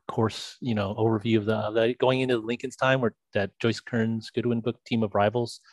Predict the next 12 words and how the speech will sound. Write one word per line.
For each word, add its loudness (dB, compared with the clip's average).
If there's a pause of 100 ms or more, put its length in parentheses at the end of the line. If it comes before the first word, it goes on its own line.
(240)
I 0
mean, 4
it 2
just, 2
that, 4
that 4
through 4
line 4
is -6
always 2
there 2 (480)
with, -2